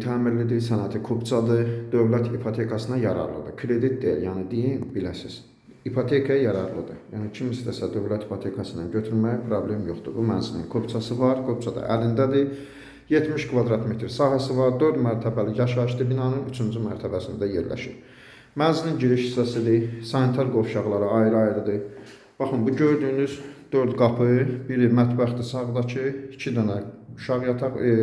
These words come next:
yataq otağı, bir dənə də qonaq otağı və sizə göstərəcəm hamısını. Deməli, baxın, bax, bu giriş hissəsidir.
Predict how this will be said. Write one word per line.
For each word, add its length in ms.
yataq 380
otağı, 340
bir 80
dənə 240
də 140
qonaq 380
otağı 260
və 160
sizə 400
göstərəcəm 560
hamısını. 320
Deməli, 400
baxın, 320
bax, 160
bu 80
giriş 320
hissəsidir. 560